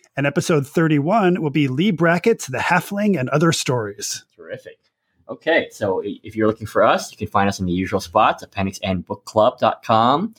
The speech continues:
Speaker 2: Uh, if you wanna drop us a note, it's at appendix N book club at gmail dot com. And, uh, you can also join us in the, uh, live, uh, meetup group,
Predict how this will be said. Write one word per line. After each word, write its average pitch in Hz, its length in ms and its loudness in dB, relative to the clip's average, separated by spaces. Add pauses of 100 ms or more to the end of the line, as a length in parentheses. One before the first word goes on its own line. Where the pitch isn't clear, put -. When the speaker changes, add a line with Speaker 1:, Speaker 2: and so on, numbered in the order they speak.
(360)
Speaker 2:
Uh, 90 160 -2
if - 80 -14
you 104 60 -2
wanna 90 140 0
drop 92 240 2
us 92 100 -8
a 87 60 -6
note, 95 420 2
it's - 160 -10
at 87 180 -4
appendix 95 460 -6
N 95 300 0
book 92 220 -8
club 104 300 0
at 82 200 -4
gmail 90 340 0
dot 87 220 0
com. 107 420 0 (760)
And, 101 460 0
uh, 92 460 2
you 101 120 -8
can 98 120 -4
also 101 440 -2
join 104 300 2
us 117 160 -2
in 107 200 -2
the, 101 300 0
uh, 90 80 -4
live, 104 360 0
uh, 101 340 2 (180)
meetup 123 320 0
group, 113 320 0